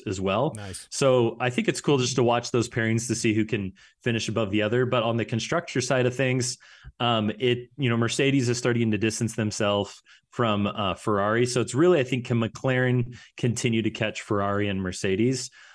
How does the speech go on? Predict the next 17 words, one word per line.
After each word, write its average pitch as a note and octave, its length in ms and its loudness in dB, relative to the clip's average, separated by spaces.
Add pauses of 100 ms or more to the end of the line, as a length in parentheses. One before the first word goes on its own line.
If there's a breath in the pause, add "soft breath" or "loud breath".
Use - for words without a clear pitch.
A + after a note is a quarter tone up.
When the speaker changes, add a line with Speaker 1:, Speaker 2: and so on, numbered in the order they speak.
(100)
Speaker 1:
Um, G#2+ 300 0
you A2 120 -2
know, A2 100 2
they A2+ 140 0
didn't A#2+ 380 2
do A#2 120 4
a G#2+ 60 2
great G#2+ 240 0
job G#2 260 0
this G#2 180 0
last G2+ 340 0
week G#2 160 0
with F#2+ 160 -2
Lando's F#2+ 580 0
qualifying G2 580 -2
snafu F#2+ 600 2
that, F#2 160 0